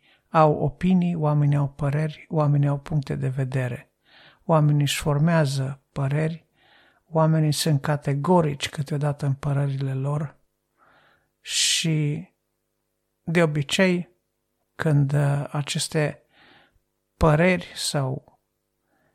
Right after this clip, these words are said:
idei care devin concepte se cimentează, oamenii se agață atât de tare –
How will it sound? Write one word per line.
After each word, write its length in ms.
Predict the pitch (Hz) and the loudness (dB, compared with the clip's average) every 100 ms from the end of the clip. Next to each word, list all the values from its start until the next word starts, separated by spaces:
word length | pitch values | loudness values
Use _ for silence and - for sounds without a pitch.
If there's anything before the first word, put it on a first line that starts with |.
| _ | _
idei 440 | - 147 135 175 160 | -2 0 2 0 0
care 280 | - 143 | -4 -4
devin 680 | 139 135 139 156 151 143 - _ | -2 -2 0 0 0 0 -6 _
concepte 720 | - 135 139 - 156 - 151 | -2 0 0 -2 -2 -4 -6
se 280 | 131 - 147 | -4 -2 -2
cimentează, 960 | 135 - 143 135 131 170 156 135 135 131 | -2 -2 2 2 0 0 0 0 -2 -2
oamenii 420 | 143 156 147 139 | 0 0 0 -2
se 180 | 139 - | -4 -6
agață 420 | 139 139 156 - | -4 -2 -2 -2
atât 300 | 139 - 180 | -6 -4 -4
de 120 | 147 | -2
tare – 560 | 143 - 160 135 127 - | -2 0 0 0 -4 -12